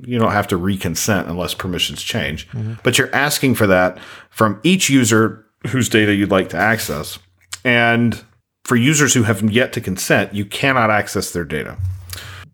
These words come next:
Speaker 1: The other side to that is when you don't necessarily have a user, but you wanna read everybody's calendar 'cause you're building, like, a, an admin tool or something,
Speaker 2: Mm-hmm.
Speaker 1: right? That is when you can, instead of the consent being for an individual, that's a consent for the whole org.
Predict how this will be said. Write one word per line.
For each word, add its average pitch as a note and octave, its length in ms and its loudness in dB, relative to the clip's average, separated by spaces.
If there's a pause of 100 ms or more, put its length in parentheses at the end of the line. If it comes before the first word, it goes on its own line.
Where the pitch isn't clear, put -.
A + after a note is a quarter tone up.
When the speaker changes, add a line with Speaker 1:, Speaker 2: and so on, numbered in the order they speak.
(160)
Speaker 1:
The C3 100 4
other A#3 160 2
side C3 260 2
to A2+ 80 -2
that A2 220 6
is A2 180 2
when A#2+ 120 2
you A2 80 2
don't A#2+ 240 2
necessarily A2+ 540 2
have G#2 220 2
a A#2+ 60 2
user, C3+ 320 0
but - 180 0
you B2 80 2
wanna A#2+ 180 4
read A2 260 4
everybody's F#2+ 480 0
calendar D#2+ 560 -2
'cause G#2 140 0
you're G#2+ 100 -2
building, A#2 360 4
like, G2+ 200 -2
a, F#2 140 2 (260)
an F2+ 400 -2
admin F#2+ 420 0
tool F2+ 340 -4
or D#2+ 80 -6
something, D2+ 440 -8
Speaker 2:
Mm-hmm. A#2 260 -2
Speaker 1:
right? F2+ 240 -4 (420)
That C#3+ 460 2
is G#2+ 160 0
when A#2 180 4
you A2 160 4
can, G#2+ 380 -6
instead E3+ 320 2
of D#3+ 60 4
the B2+ 80 4
consent A#2+ 400 0
being A2+ 180 4
for G#2 160 2
an G2+ 60 -2
individual, G#2 640 2
that's C3+ 240 2
a - 40 -2
consent G#2+ 400 0
for G2 100 -6
the F2+ 80 0
whole F2 240 -2
org. C#2+ 260 -6